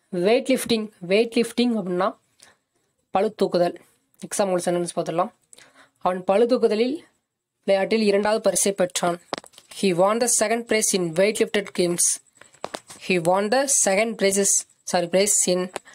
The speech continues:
weight lifting games. அடுத்ததா நம்ம பார்க்க போற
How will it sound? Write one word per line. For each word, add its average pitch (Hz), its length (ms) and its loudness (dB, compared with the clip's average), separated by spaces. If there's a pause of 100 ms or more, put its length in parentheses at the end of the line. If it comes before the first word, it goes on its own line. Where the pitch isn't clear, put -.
(380)
weight 196 220 2
lifting 202 440 -2 (240)
games. 175 460 -2 (4000)
அடுத்ததா 202 300 2
நம்ம 233 200 2
பார்க்க 190 260 2
போற 202 360 2